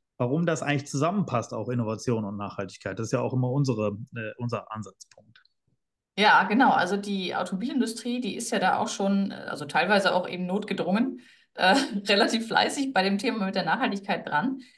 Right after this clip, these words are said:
Speaker 2: Und so wird natürlich auch der Druck von Seiten, äh, der Kunden immer größer auf die Automobilzulieferer, da die entsprechenden Lösungen,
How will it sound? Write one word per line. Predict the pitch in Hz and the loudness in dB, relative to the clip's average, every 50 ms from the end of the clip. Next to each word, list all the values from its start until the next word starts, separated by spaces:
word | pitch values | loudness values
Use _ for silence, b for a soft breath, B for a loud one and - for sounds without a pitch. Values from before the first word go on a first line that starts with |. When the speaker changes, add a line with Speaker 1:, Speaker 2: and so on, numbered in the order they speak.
| B B B | B B B
Speaker 2:
Und | - 190 | -2 -2
so | 185 202 233 233 | 2 2 2 4
wird | 247 220 202 | 4 2 2
natürlich | 202 202 - 233 208 - | 0 0 0 -2 0 0
auch | - 196 | -2 -2
der | - 185 - - | -2 -2 -2 -2
Druck | 170 196 196 - | -2 -4 -6 -6
von | - - 185 180 | -6 -6 -4 -2
Seiten, | 175 175 180 180 185 175 170 165 - | 0 -2 -2 -2 -4 -8 -8 -8 -8
äh, | - - - | -6 -6 -4
der | - 165 170 | -4 -6 -6
Kunden | - - 277 - 294 185 - | -2 -2 -2 0 0 0 -2
immer | - - 143 143 | -2 -4 -6 -6
größer | 143 - 147 147 151 147 - 151 - | -6 -6 -6 -6 -4 -2 -2 -2 0
auf | 156 - - | -2 -4 -4
die | - - | -4 -2
Automobilzulieferer, | - 180 190 180 165 - 170 175 170 - - 240 254 233 185 139 - 147 135 135 139 165 214 208 | -2 -2 -2 -2 -4 -4 -6 -8 -8 -8 -4 -2 0 0 0 0 0 -2 -2 0 2 0 0 0
da | 208 - 165 180 190 196 | 0 2 4 4 4 4
die | 185 180 | 2 -2
entsprechenden | - 180 185 - - - 190 196 196 170 160 156 | -4 -4 -6 -6 -4 -2 0 0 0 0 -2 -4
Lösungen, | 160 180 190 180 180 170 175 175 190 b b | -4 -4 -2 -2 -4 -4 -6 -8 -10 b b